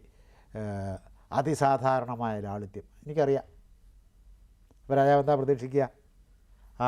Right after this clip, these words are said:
ആളാരാണെന്ന് പറയുന്നല്ലേ? എങ്കിലും അയാളുടെ പേര് പറയൂ. അത് ഞാൻ പറയില്ല. വലിയ വ്യത്യാസമൊന്നുമില്ല. വളരെ ലളിതമായ രീതിയിൽ, വളരെ സരളമായ രീതിയിൽ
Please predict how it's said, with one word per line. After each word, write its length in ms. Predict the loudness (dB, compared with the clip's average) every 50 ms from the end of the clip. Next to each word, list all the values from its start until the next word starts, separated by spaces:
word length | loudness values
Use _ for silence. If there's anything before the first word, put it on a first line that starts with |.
| 2 4
ആളാരാണെന്ന് 460 | 4 4 4 4 2 2 0 -2 -4 -2
പറയുന്നല്ലേ? 440 | -2 -2 -2 -4 -6 -8 -10 -12 -14 _ _ _ -20 -20 -20 -20 -20 _ _ _ -20 _ _ -20 -20 -20 -20 _ -4
എങ്കിലും 180 | 0 2 2 4 4
അയാളുടെ 240 | 4 2 2 2 4
പേര് 120 | 4 6 6 4
പറയൂ. 220 | 2 0 -2 -4 -6 -8 -14 _ _ -10 -4 0
അത് 80 | 2 4
ഞാൻ 80 | 4 4 2
പറയില്ല. 260 | 2 0 0 -2 -6 -12 -16 -20 -20 -20 -20 _ -20 -20 -20 _ -20 -20 -20 -20 -20 -20 -20 -20 -20 -20 -20 _ _ _ _ -12 -10
വലിയ 140 | -8 -6 -6 -6
വ്യത്യാസമൊന്നുമില്ല. 540 | -6 -6 -8 -10 -10 -14 -20 -20 -20 -20 _ _ _ -20 -20 _ _ _ _ -20 -20 _ _ _ _ _ _ _ -20 -20 _ -20 -20 -20 -20 -20 -20 -20 _ _ -20 -20 -20 -14 -6 -2
വളരെ 360 | 2 2 4 4 4 4 4 4 4 6 4
ലളിതമായ 500 | 4 4 4 4 2 4 4 4 4 4 4 4 2
രീതിയിൽ, 300 | 2 4 4 4 4 4 0 -6 _ _ _ _ _ _ _ _ _ _ _ -20 -20 _ -8 -2 2
വളരെ 320 | 2 4 4 4 2 2 0 0 0 0 2
സരളമായ 640 | 2 4 4 4 4 4 4 4 4 4 4 4 2 0 0
രീതിയിൽ 340 | -2 -2 0 0 0 -2